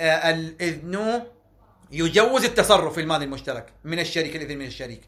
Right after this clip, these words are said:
ولكن يت-، يت-، يتبع الإذن،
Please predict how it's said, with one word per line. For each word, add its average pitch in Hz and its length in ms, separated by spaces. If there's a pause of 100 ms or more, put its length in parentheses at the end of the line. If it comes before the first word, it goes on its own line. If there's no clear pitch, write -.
(320)
ولكن 190 500
يت-، 233 400
يت-، 202 340
يتبع 170 500
الإذن، 180 580